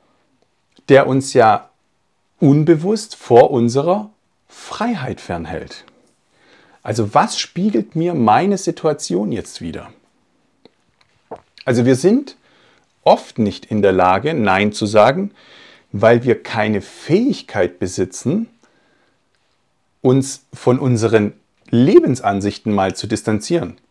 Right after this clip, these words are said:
Warum gefalle ich meinen Eltern? Warum gefalle ich meinem Chef? Warum gefalle ich meinen Freunden? Warum tue ich anderen Menschen etwas zuliebe? Warum kann ich mich nicht ausrichten? Und dazu erstmal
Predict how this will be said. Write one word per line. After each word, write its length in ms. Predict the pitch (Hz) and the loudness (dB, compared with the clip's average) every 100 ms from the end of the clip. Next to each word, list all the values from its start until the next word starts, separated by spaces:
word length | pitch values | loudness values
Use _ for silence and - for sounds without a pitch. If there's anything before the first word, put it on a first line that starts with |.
| _ _ _ _ - | _ _ _ _ -8
Warum 220 | 87 92 | -4 -4
gefalle 300 | 92 - 139 | -6 -2 -2
ich 100 | 139 | -2
meinen 240 | 123 120 120 | -4 -4 -2
Eltern? 500 | 110 117 120 117 101 | 0 0 0 -2 0
Warum 220 | 90 95 | -2 -2
gefalle 320 | - - 113 | -6 -4 -4
ich 120 | 117 | -4
meinem 240 | 139 151 147 | -6 -4 -4
Chef? 340 | - 165 160 | 0 0 0
Warum 200 | 101 104 | -2 -4
gefalle 320 | 107 - 117 | -6 -4 -2
ich 80 | 123 | -2
meinen 240 | 131 135 143 | -4 -4 -4
Freunden? 640 | 151 160 160 151 160 156 - - - | -2 -2 -2 -4 -6 -6 -16 -20 -2
Warum 280 | 110 123 127 | 2 2 2
tue 200 | 147 156 | 0 0
ich 120 | - | 0
anderen 360 | 131 160 160 147 | -2 0 -2 -2
Menschen 320 | 151 156 139 | -6 -6 -8
etwas 340 | - 127 123 | -4 -6 -4
zuliebe? 640 | - 120 139 165 160 160 156 _ _ _ _ _ _ _ _ _ _ _ _ _ _ _ _ _ _ _ _ _ _ _ _ _ - | -4 -4 -2 0 0 0 -6 _ _ _ _ _ _ _ _ _ _ _ _ _ _ _ _ _ _ _ _ _ _ _ _ _ -2
Warum 300 | 123 139 143 | 0 0 -2
kann 200 | 147 175 | -2 -2
ich 120 | 170 | -2
mich 140 | 156 | -4
nicht 200 | 160 - | -4 -2
ausrichten? 800 | 120 147 - 151 147 - 147 143 _ _ _ _ _ _ _ _ _ _ _ _ _ _ _ _ _ _ - | 0 0 0 -4 -4 -6 -8 -8 _ _ _ _ _ _ _ _ _ _ _ _ _ _ _ _ _ _ 0
Und 280 | 131 131 - | 0 0 -4
dazu 480 | 117 147 262 - 131 | 2 2 0 -2 2
erstmal 520 | 127 139 143 120 | 2 2 0 0